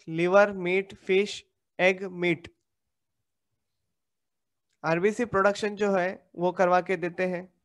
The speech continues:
डीएनए सिंथेसिस करने में मदद होगा, proper functioning of neurological system में मदद होगी, ओके? Pernicious anemia कहलाएगा अगर कम हो जाएगा तो बॉडी में, ओके? नेक्स्ट, विटामिन बी सेवनटीन,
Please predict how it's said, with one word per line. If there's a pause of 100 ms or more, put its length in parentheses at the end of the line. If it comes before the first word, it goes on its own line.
(420)
डीएनए
सिंथेसिस
करने
में
मदद
होगा, (600)
proper (100)
functioning
of (220)
neurological
system
में
मदद
होगी, (380)
ओके? (420)
Pernicious
anemia
कहलाएगा (200)
अगर (400)
कम
हो
जाएगा
तो
बॉडी
में, (160)
ओके? (680)
नेक्स्ट, (100)
विटामिन (580)
बी
सेवनटीन,